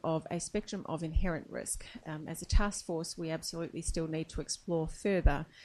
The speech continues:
the overall spectrum of risk of material misstatement.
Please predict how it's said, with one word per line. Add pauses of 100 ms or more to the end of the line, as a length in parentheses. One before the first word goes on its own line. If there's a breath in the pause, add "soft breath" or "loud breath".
(200 loud breath)
the
overall
spectrum
of
risk
of
material
misstatement.